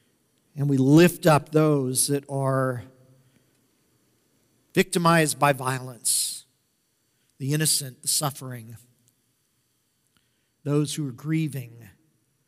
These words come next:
those who are afraid. And we ask you to do your work, your good work that only that you can do. God, we pray these things in Christ's name.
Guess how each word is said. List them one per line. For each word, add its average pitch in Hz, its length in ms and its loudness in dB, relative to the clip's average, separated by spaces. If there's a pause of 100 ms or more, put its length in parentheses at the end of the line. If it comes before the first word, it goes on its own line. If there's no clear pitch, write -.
(680)
those 151 300 0
who 143 160 -4
are 135 120 0
afraid. 123 760 -4 (2500)
And 127 100 -16
we 135 120 -6
ask 143 360 -2
you 156 160 -6
to 135 100 -10
do 135 160 -10
your 151 240 -4
work, 135 580 -10
your 143 140 -10
good 143 260 -10
work 131 340 -12
that 131 120 -12
only 131 300 -14
that 131 180 -18
you 151 220 -12
can 143 260 -16
do. 110 420 -20 (1700)
God, 127 220 -8
we 135 100 -10
pray 139 280 -8
these 127 240 -4
things 123 280 -10
in 120 140 -18
Christ's - 560 -10
name. 107 240 -20